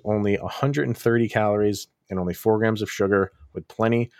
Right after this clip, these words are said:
of protein. They're low calorie, low carb, low fat, and high protein. There's nothing like Built Bar. So go to built bar dot com right now. Use the promo code locked fifteen, and you'll get fifteen percent off of your order. Once again, that promo code is locked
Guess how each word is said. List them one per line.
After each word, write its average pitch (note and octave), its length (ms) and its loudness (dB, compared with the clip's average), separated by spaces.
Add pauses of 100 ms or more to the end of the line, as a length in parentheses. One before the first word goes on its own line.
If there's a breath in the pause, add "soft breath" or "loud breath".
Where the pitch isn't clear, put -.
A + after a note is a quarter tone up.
(200 soft breath)
of G#2+ 220 -4
protein. F2+ 480 -2
They're D2 100 -6
low A2+ 220 2
calorie, A2 480 2
low G2 180 4
carb, G2 480 2
low F#2 180 -2
fat, F2 360 -4 (440 soft breath)
and E2 140 -10
high F#2 580 0 (160)
protein. F#2 440 0
There's D#2 180 -8
nothing F#2+ 380 2
like F#2+ 400 0 (280)
Built F#2+ 220 0
Bar. - 240 -2 (320 loud breath)
So - 120 -6
go A2+ 60 4
to A#2 60 6
built A2 180 4
bar A#2+ 120 8
dot A#2 120 6
com A#2 220 4
right A2+ 100 4
now. A2+ 160 2
Use C3 380 4
the C3+ 60 2
promo B2+ 300 2
code A#2 280 4
locked F#2+ 460 -2
fifteen, B2+ 680 0 (260)
and G#2 100 0
you'll G2+ 80 2
get F#2+ 160 -2
fifteen G#2+ 280 -4
percent F#2+ 380 -4
off G#2+ 240 0
of F#2 120 -8
your F#2 180 -2
order. F#3 340 2 (720 loud breath)
Once C3+ 120 0
again, D3 120 4
that B2 120 2
promo D3+ 300 4
code G2+ 360 2
is F#2 200 0
locked G#2+ 680 -4